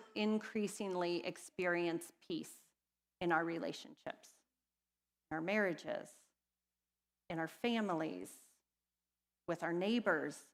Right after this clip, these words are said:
in our church, <laughs> in those we're ministering to, in our jobs. We have the power to cut off destructive habits, and we have the power to put on peace,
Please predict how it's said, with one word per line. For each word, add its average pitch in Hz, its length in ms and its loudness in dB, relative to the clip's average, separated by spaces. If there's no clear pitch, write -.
in 208 80 0
our 190 120 6
church, - 640 6
<laughs> - 520 -16
in 208 120 6
those 226 260 8
we're 220 160 8
ministering 220 640 6
to, 190 160 2
in 214 160 6
our 226 100 8
jobs. 208 640 10
We 254 120 8
have 269 120 8
the 277 100 10
power 240 440 10
to 240 80 4
cut 208 260 4
off 196 240 10
destructive 190 560 0
habits, 165 500 2
and 196 100 0
we 202 80 4
have 190 140 2
the 190 60 2
power 180 360 4
to 175 80 2
put 170 240 -2
on 165 180 0
peace, - 220 -8